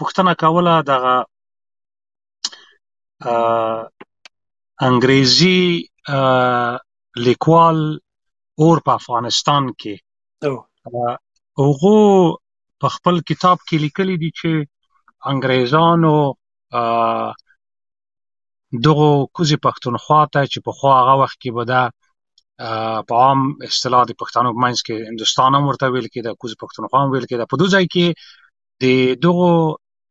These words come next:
Speaker 1: مجددي د کورنۍ د مشرانو په بلنه او وساطت څلور سوه ملایان راټول کړل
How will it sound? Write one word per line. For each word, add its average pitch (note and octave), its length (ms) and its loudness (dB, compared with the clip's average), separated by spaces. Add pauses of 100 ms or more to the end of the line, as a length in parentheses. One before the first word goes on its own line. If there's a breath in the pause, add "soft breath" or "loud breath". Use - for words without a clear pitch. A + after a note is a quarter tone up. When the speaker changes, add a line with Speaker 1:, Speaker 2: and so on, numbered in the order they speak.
(140)
Speaker 1:
مجددي B2 640 0
د D3+ 100 2 (120)
کورنۍ D3+ 760 0
د B2 40 -8
مشرانو C#3+ 760 0 (540)
په A#2 80 -6 (100)
بلنه C#3 460 2 (360)
او A2+ 160 0
وساطت A2 640 0 (580 loud breath)
څلور D3 280 2
سوه C#3+ 240 0
ملایان B2+ 460 2 (100)
راټول B2 380 -4 (120)
کړل B2+ 220 -6